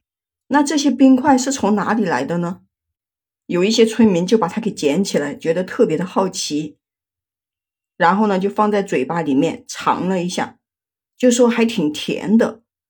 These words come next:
偶尔呢，也会尝到咸咸的味道，还不错。甚至啊，有很多人就抱了一块放进那个自己家的冰箱里面储存起来。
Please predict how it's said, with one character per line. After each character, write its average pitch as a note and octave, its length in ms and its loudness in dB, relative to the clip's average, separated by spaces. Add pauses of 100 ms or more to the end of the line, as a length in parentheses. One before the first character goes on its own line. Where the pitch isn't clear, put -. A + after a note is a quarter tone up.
(360)
偶 G3+ 180 6
尔 G#3 180 6
呢， F3+ 300 2
也 F3+ 160 0
会 A3+ 120 2
尝 A3+ 220 -2
到 G#3 140 0
咸 E3+ 400 0
咸 - 360 -4
的 F3+ 120 -2
味 F#3+ 160 -2
道， - 280 -8 (220)
还 F3+ 220 -2
不 F#3+ 120 -4
错。 - 460 -2 (600)
甚 C4+ 280 6
至 A#3+ 140 4
啊， C#3+ 200 2
有 G#3+ 160 2
很 D#3 340 0
多 G#3+ 220 4
人 F3+ 300 0 (260)
就 C#4 140 2
抱 C#4 260 4
了 A3 100 4
一 F#3 120 0
块 G#3+ 340 -2
放 C4 240 4
进 B3+ 180 6
那 B3 140 4
个 A3+ 100 4
自 A#3+ 160 -4
己 F3+ 140 -4
家 G3+ 140 -2
的 F#3 100 -2
冰 G#3+ 240 2
箱 A3+ 240 0
里 C3 80 0
面 F#3 320 -2
储 - 260 -6
存 F#3+ 240 -4
起 F3+ 160 -4
来。 F2 260 -6